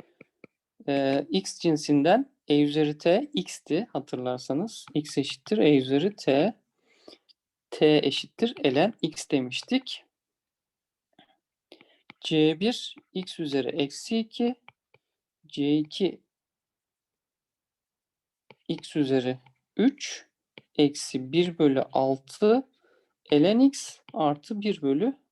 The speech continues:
otuz altı olarak elde ediyoruz. Şimdi hemen başlangıç koşullarını yazacak olursak,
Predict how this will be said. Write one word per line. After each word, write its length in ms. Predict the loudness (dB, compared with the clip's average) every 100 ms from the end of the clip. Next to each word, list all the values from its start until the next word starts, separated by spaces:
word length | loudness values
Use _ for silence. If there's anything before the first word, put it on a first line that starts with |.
| -6
otuz 340 | -6 -2 0
altı 340 | 2 2 0
olarak 360 | 0 2 2 0 0
elde 360 | -2 0 2 2
ediyoruz. 640 | 2 0 -2 -8 -16 -20 _ _ -20 -20 -20 -20 _ _
Şimdi 300 | -4 2 4
hemen 300 | 6 4 2
başlangıç 560 | -2 -4 -2 -4 -4 -6
koşullarını 840 | -4 -4 -4 -4 -2 -2 -4 -4 -8
yazacak 520 | -6 -4 -4 -6 -4
olursak, 640 | -4 -6 -4 2 0 0 _